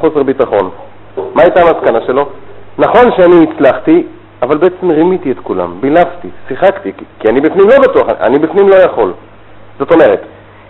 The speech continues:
אם היינו רואים את חוסר ביטחון רק כבעיה טכנית, אתה מסוגל לבצע או לא, ביצעת, אין לך חוסר ביטחון, אין לך קושי, התגברת עליו. ברגע שהתחיל להיות משהו עמוק בנפש, יש לי מין מחלה פנימית, יוצא ככה,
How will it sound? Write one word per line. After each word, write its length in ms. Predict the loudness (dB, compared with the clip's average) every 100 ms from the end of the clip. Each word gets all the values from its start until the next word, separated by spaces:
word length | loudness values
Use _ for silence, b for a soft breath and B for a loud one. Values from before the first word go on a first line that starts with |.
| 0
אם 100 | 4
היינו 220 | 6 6
רואים 180 | 6 4
את 60 | 2
חוסר 260 | -2 -2
ביטחון 260 | -2 0 0
רק 180 | 0 -2
כבעיה 380 | -2 2 2 2
טכנית, 440 | 0 -2 -4 -8 -8
אתה 140 | -2 -2
מסוגל 480 | -2 -4 -2 2
לבצע 540 | 4 4 2 2 4 4
או 80 | 2
לא, 140 | -2 -2
ביצעת, 400 | -4 2 2 4
אין 160 | 4 4
לך 60 | 0
חוסר 220 | -4 -2 -4
ביטחון, 380 | -4 -4 -6 -8 -14 -20 -2
אין 80 | 0
לך 120 | 2
קושי, 240 | 2 0 -2
התגברת 460 | 0 2 4 2 0
עליו. 200 | -2 -6 -16 -20 -20 -20 B B B 0
ברגע 200 | 2 2
שהתחיל 240 | -2 0 0
להיות 100 | 0
משהו 260 | -2 0
עמוק 320 | 2 2 0
בנפש, 380 | 0 0 0 -4
יש 120 | -8
לי 60 | -2
מין 120 | 0
מחלה 300 | 0 0 0
פנימית, 300 | 0 -2 -2
יוצא 220 | -2 -2
ככה, 260 | 0 0 0